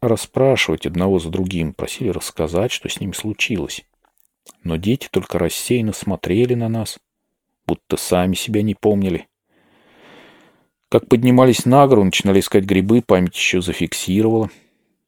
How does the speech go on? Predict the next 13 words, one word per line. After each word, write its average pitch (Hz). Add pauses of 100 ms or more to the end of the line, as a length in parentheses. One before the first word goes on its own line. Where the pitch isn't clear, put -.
(220)
Но 78
дальше 92 (600)
полный 82
провал. 78 (960)
Они 92
даже 82
не 80
представляли, 80
сколько -
времени 98
прошло. - (640)
Им 92
казалось, 101